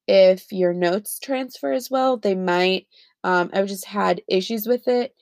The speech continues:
Um, so it's not quite as easy as OneNote. Um, so, you know, you missed some points there, but I've just been using my iPad mainly for that,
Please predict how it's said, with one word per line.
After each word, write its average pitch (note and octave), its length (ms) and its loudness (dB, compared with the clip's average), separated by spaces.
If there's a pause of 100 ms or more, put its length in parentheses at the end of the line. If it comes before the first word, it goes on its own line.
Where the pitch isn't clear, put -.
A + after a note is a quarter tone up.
(320)
Um, F3+ 420 0
so G3+ 180 -2
it's F#3 200 -8
not G#3+ 220 -2 (140)
quite B3 280 -2
as G3+ 320 2
easy F3+ 580 -4
as E3+ 440 0
OneNote. D#3 560 -6 (540)
Um, E3 280 0
so, E3+ 460 4 (800)
you G3+ 100 -2
know, C3+ 160 -2 (280)
you G#3+ 120 -2
missed G#3+ 260 0
some A3 140 0
points G3+ 440 -2
there, G3+ 720 2 (160)
but D4 300 4
I've A3+ 200 4
just G#3+ 400 -8 (100)
been G3+ 260 -2
using F#3 540 -4
my E3+ 240 0
iPad F3 380 0
mainly F3 460 -2
for F3 120 -4
that, E3+ 360 2